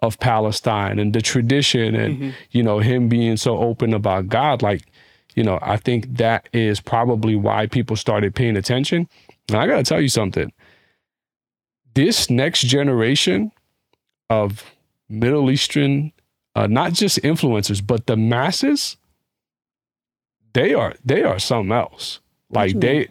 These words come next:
Speaker 1: they are, like, they're, they're just different. Like, I think my, my generation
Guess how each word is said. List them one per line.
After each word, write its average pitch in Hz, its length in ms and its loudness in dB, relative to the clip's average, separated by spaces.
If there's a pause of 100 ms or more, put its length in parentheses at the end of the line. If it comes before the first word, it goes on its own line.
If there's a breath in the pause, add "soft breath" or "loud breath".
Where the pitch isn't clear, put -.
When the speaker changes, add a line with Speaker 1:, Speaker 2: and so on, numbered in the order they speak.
Speaker 1:
they 127 380 0
are, 107 440 0 (420 soft breath)
like, 143 220 2
they're, 190 160 2
they're 156 260 2
just 175 320 0
different. 123 380 0
Like, 101 140 0
I 123 120 2
think 156 240 0
my, 139 400 0
my 127 260 2
generation 131 840 0